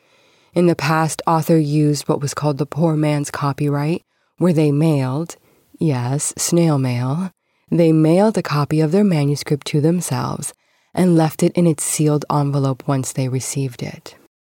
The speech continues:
Because the manuscript would make it to the post office before being returned to the author, the envelope was date stamped. So if it ever came down to it,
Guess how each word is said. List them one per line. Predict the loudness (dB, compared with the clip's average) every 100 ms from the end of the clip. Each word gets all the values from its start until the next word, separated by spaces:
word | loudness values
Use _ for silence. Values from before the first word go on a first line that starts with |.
| _
Because | -2 2 2 4
the |
manuscript | 4 4 4 2 -2 0
would | 0 2
make | 2 2 0
it | -2
to | -2
the | -2
post | 0 0 0 -2
office | -2 -2 -4 -4
before | -6 -2 -2
being | 0 0 0
returned | -2 -2 -2 -2
to | -4
the | -4 -4 0
author, | 0 0 -4 -4 -6 -12 _ _ _ _
the | 0 2
envelope | 2 2 2 2 2 0
was | -2 -2
date | -4 -4 -6
stamped. | -8 -8 -10 -14 -20 _ _ _
So | -2 2
if | 2 2
it | 0
ever | 2 2 0
came | 0 2
down | 2 0 -2
to | -4 -6
it, | -4